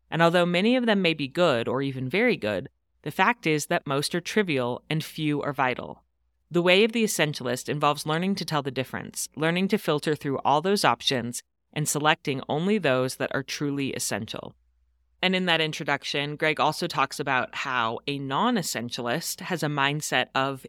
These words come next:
"it's all important," versus an essentialist has a mindset of "only a few things really matter." So which camp do you naturally fall into? Do you naturally fall into the camp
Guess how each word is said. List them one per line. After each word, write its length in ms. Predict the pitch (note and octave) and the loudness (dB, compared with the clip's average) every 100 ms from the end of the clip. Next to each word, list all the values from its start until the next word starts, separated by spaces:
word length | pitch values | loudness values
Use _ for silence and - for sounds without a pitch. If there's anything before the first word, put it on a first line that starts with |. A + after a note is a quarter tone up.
| - | -2
"it's 240 | D#3+ - - | -2 -2 2
all 260 | C#3+ D3 C3 | 4 4 2
important," 800 | B2 B2+ A2+ - A2+ - - - _ _ _ _ _ _ | -4 -6 -8 -8 -10 -8 -12 -14 _ _ _ _ _ _
versus 720 | C#3+ F3+ A#3 E3 C3 C#3 - - | 4 4 6 2 0 0 -4 -6
an 120 | C3+ | -6
essentialist 720 | B2 - D4 G4 B2+ B2 - | -4 -2 -2 -2 -2 -2 -2
has 180 | - C3 | -4 -4
a 20 | |
mindset 480 | C3+ B2+ B2+ B2 B2+ - | -4 -4 -4 -4 -6 -2
of 300 | B2+ A#2 A#2 _ _ _ - | -2 -2 -8 _ _ _ 0
"only 440 | D#3+ F3 F#3+ F#3 - | 2 4 2 0 -4
a 60 | D3 | -8
few 340 | - D3 D3+ | -6 -2 -2
things 480 | - B2 A2 A#2 - | -2 -2 -2 -6 -8
really 360 | B2+ C#3 C3 A#2+ | -6 -2 -2 -2
matter." 520 | A#2 G#2+ G2+ - - _ _ _ _ _ _ _ _ _ | -2 -2 -4 -8 -14 _ _ _ _ _ _ _ _ _
So 340 | - - F3 - | -2 4 4 4
which 480 | E3 G3 C#4+ - - | 6 6 6 2 -4
camp 360 | - A3 G#3 - - | 0 2 2 0 -8
do 80 | |
you 280 | E3 D#3 F3 | -6 -2 0
naturally 680 | E3+ D3+ D3+ - - C#3 C#3 | 2 4 4 4 -2 -2 -2
fall 260 | - A#2 B2 | 0 2 2
into? 480 | A#2+ A#2+ - - | -2 -6 -8 -10
Do 100 | - | -6
you 120 | E3+ E3 | -4 0
naturally 580 | D#3 D#3 - F#3+ F#3 | 2 0 2 2 2
fall 300 | F#3+ E3+ D#3 | 2 2 2
into 240 | D3+ D3+ D#3 | 0 -4 -4
the 100 | C#3 | -6
camp 380 | - D3+ C#3 | -4 -4 -4